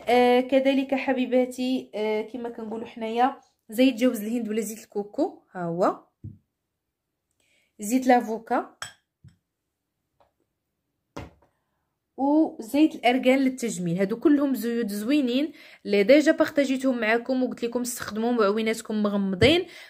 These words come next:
بطبيعه الحال كاينين كريمات، كاين فازلين، كاين لوشن، كاين بزاف ديال الحاجات، ولكن، آه، الزيوت الا درتوهم ديروهم في الليل،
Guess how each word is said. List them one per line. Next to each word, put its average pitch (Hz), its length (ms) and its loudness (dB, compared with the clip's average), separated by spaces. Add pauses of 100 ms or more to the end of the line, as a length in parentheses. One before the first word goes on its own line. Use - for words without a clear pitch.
بطبيعه 320 180 2
الحال 311 200 2
كاينين 277 320 -4
كريمات، 254 720 2 (340)
كاين 480 200 -2
فازلين، 269 840 0 (280)
كاين 294 280 -2
لوشن، 302 600 2
كاين 415 240 -6
بزاف 269 340 0
ديال 262 160 0
الحاجات، 220 420 -2
ولكن، 294 460 2 (380)
آه، - 240 2
الزيوت 262 560 2
الا 269 120 0
درتوهم 277 440 -2
ديروهم 277 300 0
في 311 100 -10
الليل، 202 400 0